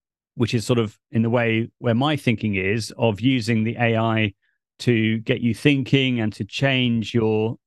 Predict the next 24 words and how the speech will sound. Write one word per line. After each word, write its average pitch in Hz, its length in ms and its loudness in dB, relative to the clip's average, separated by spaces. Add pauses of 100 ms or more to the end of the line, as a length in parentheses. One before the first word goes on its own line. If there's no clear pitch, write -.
um, 107 400 0
your 107 180 2
ideas 131 460 2
or 107 240 0 (100)
put - 140 0
you 117 80 -2
in 110 80 2
a 107 40 -2
certain 110 220 -2
direction, 110 800 -2 (320)
and 117 180 2
then 113 380 0 (320)
through 139 100 4
your 117 300 0
different 110 320 -6
iterations 120 640 -2
of 107 80 0
then 113 180 -2
asking 120 400 -2
it 104 120 -2
more 113 300 0
information 110 800 -2
or 107 180 -2
saying, 107 400 0